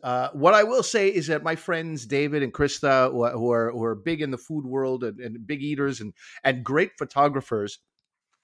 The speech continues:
on Instagram took a picture of a place they went to in Ottawa. They went to Ottawa on a, on a, on a whim,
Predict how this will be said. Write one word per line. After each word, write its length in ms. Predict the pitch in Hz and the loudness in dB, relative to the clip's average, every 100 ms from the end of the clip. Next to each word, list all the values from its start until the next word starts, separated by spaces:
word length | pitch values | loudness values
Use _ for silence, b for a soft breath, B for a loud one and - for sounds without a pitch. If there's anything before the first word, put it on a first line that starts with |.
| B B B - | B B B -2
on 140 | 160 | 0
Instagram 560 | 190 180 180 170 156 - | 0 -4 -2 -2 -2 -6
took 180 | 185 | -8
a 60 | 180 | -8
picture 400 | - 175 - 160 | -6 -8 -4 -4
of 160 | 139 139 | -2 -2
a 80 | 135 | -2
place 320 | 139 131 - | -2 -2 -2
they 100 | 131 | -4
went 220 | 120 120 | -2 -4
to 160 | 127 127 | -4 -4
in 60 | |
Ottawa. 420 | 147 202 139 107 98 | -2 -2 -2 -2 -4
They 140 | 110 | -6
went 180 | 123 120 | -6 0
to 60 | |
Ottawa 380 | 117 120 120 120 | 2 2 2 0
on 140 | 117 110 | -2 -4
a, 100 | 107 | -6
on 200 | 110 104 | -6 -8
a, 100 | 104 | -8
on 140 | 107 | -8
a 60 | 107 | -6
whim, 380 | 110 175 190 | -2 -2 -2